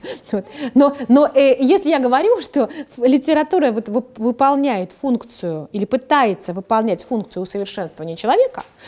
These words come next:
то это не значит, что это осознанная и осмысленная какая-то задача писателя. Это может быть такой задачей, может и не быть. Он может вообще не рассуждать, просто писать себе и писать, как, как ему вот нравится. И это тоже, э, очень,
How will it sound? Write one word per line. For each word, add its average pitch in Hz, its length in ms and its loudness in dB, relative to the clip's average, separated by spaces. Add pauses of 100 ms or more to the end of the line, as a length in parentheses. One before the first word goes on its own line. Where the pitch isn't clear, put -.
(140)
то 294 80 0
это 330 140 2
не 330 180 2
значит, 294 400 0
что - 180 0
это 294 180 2
осознанная 220 800 -2
и 190 40 2
осмысленная 226 480 0
какая-то 202 180 -6
задача 214 360 -4
писателя. 170 500 -6
Это 180 140 0
может 294 300 4
быть 202 160 0
такой 170 220 -6
задачей, 170 180 -6
может 247 260 -2
и 240 40 -6
не 240 100 -2
быть. 170 260 -8 (340)
Он 170 100 -8
может 170 140 -6
вообще 220 180 0
не 165 100 -4
рассуждать, 160 320 -8
просто - 340 -2 (340)
писать 254 320 -4
себе 147 220 -8
и - 20 -8
писать, 151 360 -8
как, 170 160 -14 (100)
как 175 200 -10
ему 175 220 -8
вот 165 160 -12
нравится. - 440 -6 (220)
И 180 120 -2
это 170 180 -2
тоже, 185 260 0 (320)
э, 175 140 -2
очень, 185 400 -2